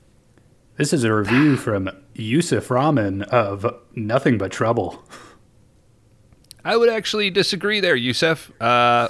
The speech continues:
Speaker 2: there is a structure to Nothing But Trouble. There is clearly a,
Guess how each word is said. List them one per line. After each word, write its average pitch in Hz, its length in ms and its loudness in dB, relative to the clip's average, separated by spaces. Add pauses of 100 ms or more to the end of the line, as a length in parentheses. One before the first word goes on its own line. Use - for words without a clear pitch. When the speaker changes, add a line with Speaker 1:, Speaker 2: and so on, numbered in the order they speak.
(100)
Speaker 2:
there 123 160 2
is 143 160 0
a 120 60 0
structure 110 480 0
to 98 80 -4
Nothing 98 320 -2
But 95 120 -2
Trouble. 117 360 -2 (460)
There 104 180 2
is 98 160 -2
clearly 123 600 2
a, 95 280 0